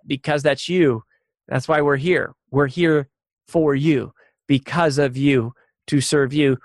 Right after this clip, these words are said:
because that is who we are and who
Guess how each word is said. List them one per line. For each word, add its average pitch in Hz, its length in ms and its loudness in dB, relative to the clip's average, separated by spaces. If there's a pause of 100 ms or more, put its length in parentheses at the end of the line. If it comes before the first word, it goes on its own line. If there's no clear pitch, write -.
(280)
because 143 540 -4 (380)
that 143 320 -2
is - 240 -4
who 127 400 0
we 139 180 2
are 113 360 -2 (100)
and 113 180 -4
who 113 320 -2